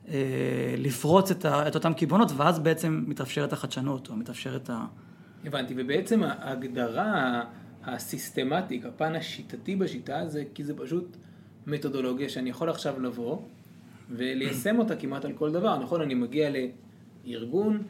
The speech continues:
Speaker 2: אני מסתכל על מוצר, אני מסתכל על שירות,
Speaker 1: כן.
Speaker 2: ובעצם המתודולוגיה היא לבוא ולפרק אותו לגורמים, אולי ברמה מסוימת, כמו שאנחנו עושים ב-, ב-, ב-user journey map,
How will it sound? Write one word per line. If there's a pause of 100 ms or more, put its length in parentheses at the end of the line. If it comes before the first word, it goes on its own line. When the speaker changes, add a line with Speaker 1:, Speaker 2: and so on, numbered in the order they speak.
Speaker 2:
אני
מסתכל
על
מוצר, (140)
אני
מסתכל
על
שירות, (200)
Speaker 1:
כן. (400)
Speaker 2:
ובעצם
המתודולוגיה
היא
לבוא
ולפרק
אותו
לגורמים, (960)
אולי
ברמה
מסוימת,
כמו
שאנחנו
עושים
ב-, (360)
ב-, (120)
ב-user
journey
map,